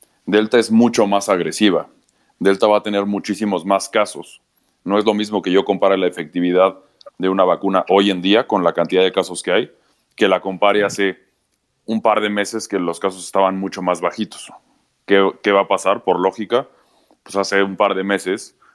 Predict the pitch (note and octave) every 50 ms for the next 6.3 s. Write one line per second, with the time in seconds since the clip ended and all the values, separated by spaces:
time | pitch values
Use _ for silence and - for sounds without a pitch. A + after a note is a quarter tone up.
0 | _ - F2+ F2 D#2+ - D#2+ - - F2+ F2+ F2+ F2+ E2+ F2+ - - F2+ F2+ F#2
1 | G2 G2 - - F2 E2+ F2 F2 F2+ - - - - - - F#2 F2+ F2+ - G2
2 | F#2 F2+ F2+ - A2 G#2+ G2 E2 F#2+ G2+ A2 - - _ _ _ _ _ _ _
3 | _ _ _ _ _ _ _ - F#2+ F2+ F2 E2+ E2 E2 - - - - E2 F2
4 | G2 G2 E2+ D2+ D2 F2+ G#2+ - _ _ _ _ _ _ _ _ _ _ G#2 G#2+
5 | G#2+ G#2 A#2 B2+ B2 C3 A#2+ B2 B2+ B2 A#2 G2+ F2+ F2 G#2 A#2 A2 G2 F2+ G2
6 | A2+ A2+ G#2 - -